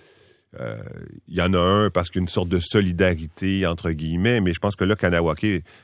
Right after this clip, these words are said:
parle de plus en plus en son propre nom, parle de ses revendications territoriales à elle.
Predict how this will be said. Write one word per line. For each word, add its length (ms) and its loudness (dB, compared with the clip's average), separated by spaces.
parle 220 2
de 80 0
plus 220 -4
en 100 0
plus 140 0
en 60 0
son 160 -8
propre 360 -4
nom, 220 -2
parle 220 0
de 100 -2
ses 300 2
revendications 640 -2
territoriales 840 -6
à 240 -10
elle. 400 -2